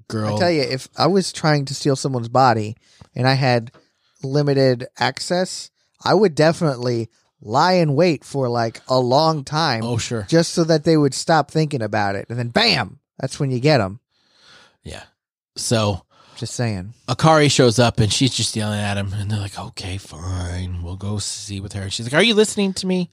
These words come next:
Speaker 2: I hope there's a splendid sushi open at this time of night.
Speaker 1: Mm,
Speaker 2: Was it
Speaker 1: sushi
Speaker 2: splendid
Speaker 1: sounds
Speaker 2: sushi
Speaker 1: good.
Speaker 2: or sushi something
Speaker 1: Oh,
Speaker 2: or
Speaker 1: man.
Speaker 2: other?
Speaker 1: Sushi sounds good.
Speaker 2: I like
Speaker 1: Yeah.
Speaker 2: sushi.
Speaker 1: I do too. But not with shellfish, right?
Speaker 2: Right. I just get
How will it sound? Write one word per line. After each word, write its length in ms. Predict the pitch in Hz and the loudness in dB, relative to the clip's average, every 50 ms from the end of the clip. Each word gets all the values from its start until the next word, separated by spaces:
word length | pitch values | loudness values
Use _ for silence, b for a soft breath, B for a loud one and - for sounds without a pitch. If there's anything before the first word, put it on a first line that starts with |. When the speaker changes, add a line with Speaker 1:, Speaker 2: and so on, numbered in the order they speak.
| _ - | _ 0
Speaker 2:
I 140 | 123 127 | 2 4
hope 240 | 131 165 185 185 185 | 6 6 6 4 4
there's 220 | - 170 165 147 139 | 4 4 4 4 2
a 60 | 123 | 0
splendid 520 | - - - - 165 170 165 156 143 135 | -4 -4 0 2 4 4 4 4 2 -2
sushi 540 | 131 - - 165 165 196 - - 139 120 110 | -2 0 4 6 6 6 4 4 2 4 4
open 280 | 110 104 101 - 117 104 | 4 4 4 2 0 0
at 120 | 98 92 | 0 -2
this 160 | - 101 98 - | -2 -4 -4 -2
time 260 | - 120 104 98 95 | 0 0 0 2 0
of 60 | 98 | 0
night. 280 | 104 107 110 113 120 - | 0 0 0 0 0 0
Speaker 1:
Mm, 260 | - 101 101 95 87 | 0 0 0 0 2
Speaker 2:
Was 220 | - 120 117 120 117 | 0 0 2 4 4
it 60 | 143 | 2
Speaker 1:
sushi 60 | 170 | 2
Speaker 2:
splendid 280 | - 156 143 143 90 82 85 | 4 4 4 4 4 2 0
Speaker 1:
sounds 100 | 90 - - 156 156 | -2 -2 0 0 0
Speaker 2:
sushi 260 | - - 190 175 170 | 0 0 0 2 2
Speaker 1:
good. 40 | 156 | 2
Speaker 2:
or 200 | 131 117 110 107 123 | 2 0 0 -2 -2
sushi 460 | - - - - 131 - - - 127 | -6 -8 -6 -6 -4 -4 -4 -6 -6
something 380 | - - 131 127 - - 135 131 | -2 -2 -2 0 0 0 0 2
Speaker 1:
Oh, 20 | |
Speaker 2:
or 40 | 135 | 4
Speaker 1:
man. 80 | 135 135 135 | 4 4 4
Speaker 2:
other? 160 | 135 139 143 - - - - | 4 2 0 -2 -8 -18 -12
Speaker 1:
Sushi 380 | - - - 143 135 - - | -10 -8 -8 -8 -8 -8 -8
sounds 300 | - - - - - - | -8 -10 -10 -10 -16 -14
good. 120 | - - 165 | -4 2 4
Speaker 2:
I 40 | 175 | 6
like 180 | 170 131 110 | 6 6 4
Speaker 1:
Yeah. 60 | 92 90 | 2 0
Speaker 2:
sushi. 580 | - 107 104 98 - - 113 104 107 123 123 | -2 -2 -2 -2 -2 -4 -2 -2 -2 -2 -4
Speaker 1:
I 60 | 87 85 | -6 -8
do 100 | 82 80 | -8 -8
too. 300 | - - - 73 78 76 - _ - | -8 -8 -8 -6 -8 -10 -12 _ -6
But 120 | 101 110 | -2 0
not 180 | 123 127 98 82 | 0 2 2 0
with 100 | 82 - | 0 0
shellfish, 500 | - 76 62 62 - 65 - - - - | -2 -2 -2 -8 -10 -12 -16 -14 -12 -12
right? 200 | 60 65 - - _ _ _ _ _ _ - | -10 -12 -12 -14 _ _ _ _ _ _ -2
Speaker 2:
Right. 240 | 202 190 143 107 101 | 2 4 4 4 4
I 80 | 104 | 4
just 240 | 107 117 123 123 - | 2 2 0 -2 0
get 260 | - 135 127 120 - | 2 2 2 2 2